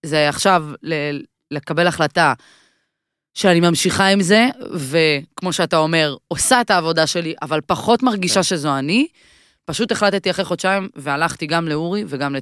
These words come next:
Speaker 1: לתומר, מנכ"ל ערוץ הספורט, והייתי הכי כנה בעולם,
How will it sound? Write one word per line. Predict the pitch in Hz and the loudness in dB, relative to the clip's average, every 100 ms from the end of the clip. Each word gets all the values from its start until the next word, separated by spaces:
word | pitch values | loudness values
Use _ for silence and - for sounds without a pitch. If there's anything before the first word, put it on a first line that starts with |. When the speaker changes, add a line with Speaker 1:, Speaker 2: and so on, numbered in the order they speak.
| _ _ _ - | _ _ _ -10
Speaker 1:
לתומר, | 131 123 - 147 | -8 -8 -6 -4
מנכ"ל | 135 127 135 | -4 -6 -8
ערוץ | 123 123 | -8 -10
הספורט, | - - 180 233 - _ _ _ _ _ _ _ _ _ _ _ - | -16 -10 -6 -6 -8 _ _ _ _ _ _ _ _ _ _ _ -12
והייתי | 143 151 - _ - 160 180 | -4 -4 -4 _ -6 -4 -4
הכי | - | -6
כנה | 170 175 | -6 -4
בעולם, | 165 165 | 0 0